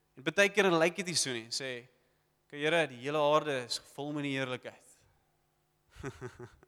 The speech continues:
Van, van, Here, ek lê maak die koerant oop. "Die hele aarde is gevul met die heerlikheid van God." In my f-,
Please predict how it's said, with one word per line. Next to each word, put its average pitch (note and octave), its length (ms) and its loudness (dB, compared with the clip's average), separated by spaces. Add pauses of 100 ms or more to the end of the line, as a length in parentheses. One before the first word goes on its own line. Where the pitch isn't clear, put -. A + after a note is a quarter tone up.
(840)
Van, C#3 240 0
van, C#3 180 -16
Here, C#3+ 200 -2
ek D3 140 4
lê C3+ 120 0
maak C#3 160 4
die C#3+ 80 0
koerant C3+ 260 2
oop. A2 140 -2 (200)
"Die E3+ 100 4
hele A#3 100 10
aarde B3+ 320 10
is A#3+ 220 10
gevul C4 680 10
met A3+ 120 6
die A3 160 4
heerlikheid G#3 560 6
van C#3+ 180 -6
God." A#2 280 -12 (1000)
In C3 80 -12
my D#3 120 0
f-, - 200 -10